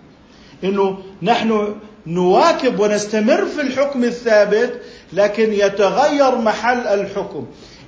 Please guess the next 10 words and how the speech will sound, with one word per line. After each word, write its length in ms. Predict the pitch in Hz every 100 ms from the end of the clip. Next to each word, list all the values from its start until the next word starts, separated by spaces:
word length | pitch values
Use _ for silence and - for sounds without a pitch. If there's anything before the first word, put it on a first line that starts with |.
| - - - -
في 60 |
السابق 680 | 180 - 269 277 233 202 -
كانت، 420 | 226 233 208 180 - 170
آه، 400 | 170 156 156 151 156 - - 156
آه، 260 | 151 147 139
عملية 760 | 175 190 185 262 240 - -
تكميم 640 | 175 175 196 240 240 190 180
المعدة 580 | 180 185 247 226 214 180
حرام 520 | 170 196 196 214 269
لأنه 340 | 226 233 233